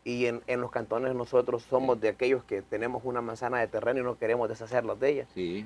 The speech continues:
Speaker 2: no.
Speaker 1: Entonces tienen que pagar el impuesto de toda esa manzana de terreno.
Speaker 2: No, eh, eh, van coyol quebrado, coyol comido. No, eso
Speaker 1: Es
Speaker 2: no, no
Speaker 1: horrible
Speaker 2: se
Speaker 1: cómo
Speaker 2: puede.
Speaker 1: están ellos, pero ya
Speaker 2: Sí.
Speaker 1: vamos a llegar, San Antonio Silva, para que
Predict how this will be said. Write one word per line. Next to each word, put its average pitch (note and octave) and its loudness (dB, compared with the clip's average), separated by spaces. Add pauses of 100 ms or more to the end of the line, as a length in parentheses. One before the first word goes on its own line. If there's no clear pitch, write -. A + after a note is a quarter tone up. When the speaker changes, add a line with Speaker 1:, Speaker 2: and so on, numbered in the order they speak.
(100)
Speaker 2:
no. F2 -10
Speaker 1:
Entonces B2+ 6 (100)
tienen C3 2
que B2+ -2
pagar A#2+ 4 (220)
el A#2+ 2
impuesto C#3+ 2 (240)
de A#2 -2
toda B2+ 4
esa C3 -6
manzana A#2 -10
de F#2+ -8
terreno. G#2+ -6
Speaker 2:
No, A2+ -6
eh, G2 -4
eh, E2+ -8
van F2 -6
coyol G2+ 2
quebrado, G2+ 2
coyol G#2+ 0
comido. G#2 -4
No, F2 -10
eso G#2 -12
Speaker 1:
Es C3 2
Speaker 2:
no, C3 0
no A#2 0
Speaker 1:
horrible C3 4
Speaker 2:
se - 6
Speaker 1:
cómo B2 2
Speaker 2:
puede. B2 -2
Speaker 1:
están A#2+ 0
ellos, C#3 6
pero G2 2 (640)
ya A#2 4
Speaker 2:
Sí. A#2+ 6
Speaker 1:
vamos B2 0
a B2 6
llegar, A2+ 6
San A#2 -4
Antonio G#2+ -2
Silva, A#2 0
para F#2+ 0
que F#2 -4